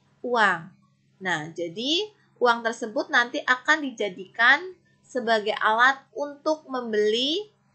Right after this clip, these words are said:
buku yang Ermina butuhkan. Nah, itu kalau dari sektor rumah tangga. Kemudian dari sektor produksi atau industri atau perusahaan, perusahaan tersebut membutuhkan tenaga manusia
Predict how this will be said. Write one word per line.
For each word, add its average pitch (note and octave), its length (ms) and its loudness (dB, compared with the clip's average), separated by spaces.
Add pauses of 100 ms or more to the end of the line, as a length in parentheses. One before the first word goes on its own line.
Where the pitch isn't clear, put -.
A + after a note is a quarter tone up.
(100)
buku A#3+ 400 -4
yang A#3+ 160 0
Ermina A3+ 560 -4
butuhkan. A3 840 -2 (1400)
Nah, - 160 -6
itu B3 320 -6
kalau A3 320 0
dari G#3 300 -2
sektor C4 640 0
rumah A3+ 260 -6
tangga. F#3+ 560 -6 (460)
Kemudian C4+ 880 2
dari A#3 160 -2
sektor B3 400 -6
produksi A#3+ 920 -6 (760)
atau - 260 -4
industri G#3 540 -4
atau A3 240 -4
perusahaan, G3 920 -4 (680)
perusahaan C4+ 720 2
tersebut C#4 880 0
membutuhkan C4 960 -2
tenaga B3 540 2
manusia G#3+ 1120 -2